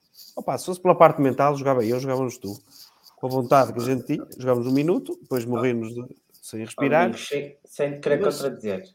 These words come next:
Speaker 2: eh, isso é tudo
Speaker 1: é
Speaker 2: verdade,
Speaker 1: pouco.
Speaker 2: eu subscrevo,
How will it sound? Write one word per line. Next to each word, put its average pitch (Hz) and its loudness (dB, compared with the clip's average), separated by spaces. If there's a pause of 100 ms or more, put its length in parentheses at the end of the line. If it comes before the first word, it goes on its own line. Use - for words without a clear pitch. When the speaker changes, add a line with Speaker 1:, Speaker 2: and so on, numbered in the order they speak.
Speaker 2:
eh, 90 -10 (120)
isso - -6
é 127 2
tudo 120 -6
Speaker 1:
é 113 -8
Speaker 2:
verdade, 147 8
Speaker 1:
pouco. 123 4 (180)
Speaker 2:
eu 147 -12
subscrevo, 165 -2